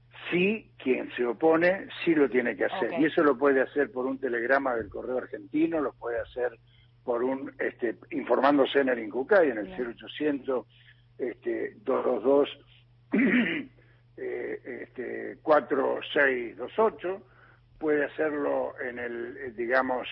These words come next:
Speaker 1: a través del propio incucay o de un organismo,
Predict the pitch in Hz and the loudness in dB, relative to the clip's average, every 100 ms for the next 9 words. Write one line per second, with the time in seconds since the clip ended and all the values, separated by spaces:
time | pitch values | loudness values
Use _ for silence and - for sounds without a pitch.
0 | - 127 117 120 123 143 139 - - 120 | -4 -4 -2 0 2 2 0 -8 -10 -6
1 | 113 110 107 - 147 135 123 - 175 - | -6 -8 -6 0 0 2 -4 -4 -2 2
2 | 160 143 120 120 123 120 113 120 127 - | 4 2 -2 -4 -6 -6 -6 -6 -8 -6
3 | 123 110 | -6 -8